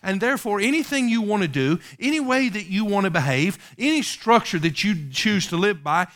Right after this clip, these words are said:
it's okay with him. And by the way, is not that becoming the message of mainstream America? And make no mistake about it, mainstream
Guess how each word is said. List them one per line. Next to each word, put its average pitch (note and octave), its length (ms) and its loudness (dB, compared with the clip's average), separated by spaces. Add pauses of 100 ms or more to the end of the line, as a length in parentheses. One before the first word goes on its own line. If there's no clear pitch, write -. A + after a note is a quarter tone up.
(120)
it's A#3+ 300 0
okay C#4 580 -2
with C4 240 -6
him. B2+ 300 0 (200)
And G3+ 200 -2
by C#4 220 2
the C4+ 100 -6
way, C4+ 240 0 (180)
is D4 340 0
not C4+ 360 -2
that B3 180 0
becoming A3+ 440 -2
the G#3 100 -4
message G3+ 420 0
of F3 100 0
mainstream F#3 840 -2
America? D#3 640 -4 (2250)
And F3 140 -2
make A#3 180 0
no G#3+ 160 0
mistake F3+ 400 0
about F#3 320 -2
it, - 240 -10 (1080)
mainstream G3 1200 -2